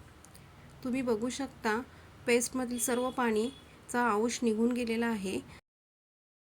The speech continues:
आता आपण बारीक चिरून घेतलेला गूळ टाकून हे दोन्ही मिश्रण एकजीव करून घेणार आहोत. मंडळी, तुम्ही जर ही अद्रक कँडी रोज खाल्ली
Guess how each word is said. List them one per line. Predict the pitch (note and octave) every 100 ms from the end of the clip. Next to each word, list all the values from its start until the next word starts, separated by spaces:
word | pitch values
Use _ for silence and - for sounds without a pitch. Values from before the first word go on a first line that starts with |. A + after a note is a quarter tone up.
| _ _ _ _ - -
आता | B3 A#3+
आपण | C4 - A3+ A#3 A#3
बारीक | A#3 A3 G#3+ -
चिरून | - C4 C4
घेतलेला | C4 B3 B3 A#3+
गूळ | A#3 A#3 A#3
टाकून | B3+ - G#3+ A#3 - - -
हे | A#3
दोन्ही | A#3+ C4 C#4
मिश्रण | C4 A#3 A3 G#3+ A#3+ - -
एकजीव | G#3+ A#3 G#3 C#4+
करून | C4+ A#3 A#3
घेणार | A#3 A3+ G3+ G#3
आहोत. | G3 F#3 F3+ - - - - - - - _ _ G#3+
मंडळी, | A3 C4 A#3+ D4+ - - -
तुम्ही | A#3 C4
जर | D4+ C#4+
ही | D4+
अद्रक | C4 G3 G#3+ A#3 B3+
कँडी | B3+ A3 G3+ A#3 - - - -
रोज | A#3 A#3 C#4 -
खाल्ली | - C4+ A#3 G#3